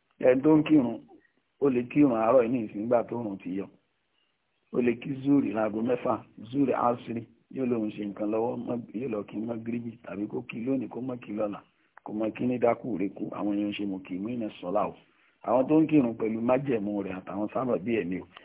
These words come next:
"Wa mimma razaqnahum yunfiqun", ń tá a pa léṣe fún wọn, wọ́n ná ń bẹ̀. Ọlọ́run wá ní, "Wal budna", ẹ̀ ráwọn ràkúnmí, "ja'alnaha lakum min sha'airillah."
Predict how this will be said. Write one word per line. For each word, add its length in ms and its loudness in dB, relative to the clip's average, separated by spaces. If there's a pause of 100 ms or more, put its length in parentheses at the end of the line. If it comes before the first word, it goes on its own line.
(180)
"Wa 180 6
mimma 400 8
razaqnahum 800 4
yunfiqun", 580 -6
ń 160 -6
tá 120 2 (120)
a 100 0
pa 240 -6
léṣe 340 -4
fún 160 -6
wọn, 160 0
wọ́n 200 -2
ná 120 2
ń 100 4
bẹ̀. 140 6 (840)
Ọlọ́run 240 6
wá 100 10
ní, 80 4
"Wal 340 6
budna", 580 4 (460)
ẹ̀ 220 4
ráwọn 340 4
ràkúnmí, 480 -2 (200)
"ja'alnaha 1160 4
lakum 560 0
min 220 -2
sha'airillah." 1200 4